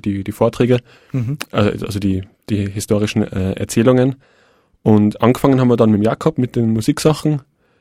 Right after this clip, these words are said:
Speaker 1: Äh, im Sommer, wo das Wetter noch schöner war, äh, dann
Speaker 2: Mhm.
Speaker 1: bei den Pilgerinnen, da war schon eher, eher Herbst,
Speaker 2: Okay.
Speaker 1: ähm,
Speaker 2: <laughs>
Speaker 1: was man vielleicht dann, wenn man genau hinschaut, an den Bäumen, an den Blättern erkennen kann und an den Temperaturen,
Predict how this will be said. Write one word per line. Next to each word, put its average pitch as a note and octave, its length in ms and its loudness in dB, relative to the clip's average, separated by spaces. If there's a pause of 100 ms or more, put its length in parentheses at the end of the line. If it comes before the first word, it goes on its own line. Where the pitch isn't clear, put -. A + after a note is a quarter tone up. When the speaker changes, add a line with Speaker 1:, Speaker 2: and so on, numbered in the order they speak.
(360)
Speaker 1:
Äh, G2+ 400 0
im G#2 80 0
Sommer, A2+ 320 0
wo A2 80 -2
das G2+ 140 -10
Wetter G#2+ 220 -6
noch A2+ 160 -6
schöner C3+ 240 4
war, B2 240 2 (120)
äh, G#2 320 -6
dann G#2+ 160 -6
Speaker 2:
Mhm. B2 120 0
Speaker 1:
bei A2 80 2
den G#2 140 2
Pilgerinnen, A#2+ 460 4
da G#2 80 2
war A2 80 2
schon A2 180 -4
eher, A#2 300 -2
eher A2 140 4
Herbst, - 460 -4 (160)
Speaker 2:
Okay. A#2+ 240 2
Speaker 1:
ähm, A2+ 220 2 (120)
Speaker 2:
<laughs> - 360 0
Speaker 1:
was A2+ 260 -2
man A2 160 2
vielleicht G#2+ 280 -4
dann, G#2+ 140 0 (260)
wenn A2 160 -2
man G#2+ 100 0
genau G#2+ 220 2
hinschaut, A#2 300 2
an G#2 80 2
den G#2 140 2
Bäumen, G#2+ 320 2
an G2+ 80 0
den G2 80 -2
Blättern G#2 320 -4
erkennen G#2 320 0
kann G#2+ 240 -6 (680)
und A2+ 100 2
an G#2 60 4
den G2 100 0
Temperaturen, G2+ 600 -2